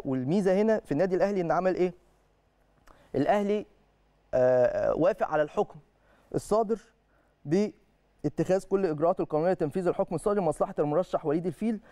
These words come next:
وإدراك اسمه ضمن المرشحين. يعني الأهلي كان حريص جدا إن السيد وليد الفيل يكون موجود ضمن قائمة المرشحين في الانتخابات على، على إيه؟ منصب نائب الرئيس، تجنبا ل، آه، يعني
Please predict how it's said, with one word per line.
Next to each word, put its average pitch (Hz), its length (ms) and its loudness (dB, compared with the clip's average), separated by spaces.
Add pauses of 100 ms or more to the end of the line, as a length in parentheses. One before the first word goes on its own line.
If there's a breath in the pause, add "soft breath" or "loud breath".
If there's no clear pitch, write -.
(160 soft breath)
وإدراك 151 360 0
اسمه 202 300 -2
ضمن 190 200 0
المرشحين. 151 400 -4
يعني 139 120 2
الأهلي 202 140 0
كان 175 140 -2
حريص 185 300 -4
جدا 220 380 0 (420 soft breath)
إن 156 120 2
السيد 175 400 0
وليد 196 220 2
الفيل 220 220 -2
يكون 220 220 0
موجود 180 400 0 (180)
ضمن 196 260 0 (440 soft breath)
قائمة 196 260 2
المرشحين 175 500 0
في - 60 -8
الانتخابات 190 440 0
على، 160 220 2 (140)
على 147 200 2
إيه؟ 196 160 2
منصب 196 300 -2
نائب 190 200 -2
الرئيس، 185 320 -2 (320 soft breath)
تجنبا 202 680 2 (1800)
ل، 220 260 0 (640)
آه، 147 260 8
يعني 143 440 0